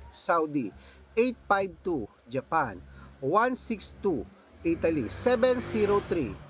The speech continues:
Germany, nine three eight, Korea, four five seven, Dubai, two four one, Malaysia, one one, one one zero, Taiwan, zero three six, Thailand, eight one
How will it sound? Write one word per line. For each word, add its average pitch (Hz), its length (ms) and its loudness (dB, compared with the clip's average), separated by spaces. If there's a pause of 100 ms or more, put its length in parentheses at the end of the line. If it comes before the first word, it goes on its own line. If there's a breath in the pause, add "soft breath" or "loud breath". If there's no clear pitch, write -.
(340)
Germany, 160 640 2 (320 loud breath)
nine 247 320 2
three 220 320 0
eight, 190 240 2 (320)
Korea, 175 560 2 (320)
four 262 160 6
five 208 400 0
seven, 143 480 0 (480)
Dubai, 139 480 2 (400 loud breath)
two 254 160 2 (160)
four 214 240 4
one, 151 400 2 (160)
Malaysia, 143 640 -2 (240)
one 214 400 0
one, 208 240 0 (400)
one 214 320 0
one 202 240 0
zero, 143 400 -4 (480 loud breath)
Taiwan, 143 560 0 (320 loud breath)
zero 247 640 2 (200)
three 202 240 -2
six, - 640 -6
Thailand, 147 560 0 (400)
eight 254 320 2
one 196 400 2